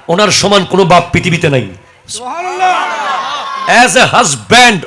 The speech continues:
Speaker 1: ওনার মতো শ্রেষ্ঠ কোনো স্বামী পৃথিবীতে নেই। As a social reformer, সমাজ সংস্কারক,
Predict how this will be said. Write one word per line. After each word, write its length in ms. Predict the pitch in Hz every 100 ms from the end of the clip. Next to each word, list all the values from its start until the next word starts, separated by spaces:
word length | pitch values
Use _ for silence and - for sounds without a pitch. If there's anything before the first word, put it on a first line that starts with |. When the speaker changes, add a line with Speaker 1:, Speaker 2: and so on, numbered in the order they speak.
| -
Speaker 1:
ওনার 260 | 185 220 247
মতো 220 | 233 214
শ্রেষ্ঠ 400 | - 196 - -
কোনো 220 | 208 196
স্বামী 300 | 160 - 202
পৃথিবীতে 420 | 180 180 165 160
নেই। 220 | 139 110 98 _ -
As 120 | 202
a 500 | 254 254 247 - -
social 260 | 214 - 240
reformer, 480 | 208 - 226 214 160 - - - - _ _
সমাজ 520 | - - 190 240 254
সংস্কারক, 760 | - - 170 - - 220 202 -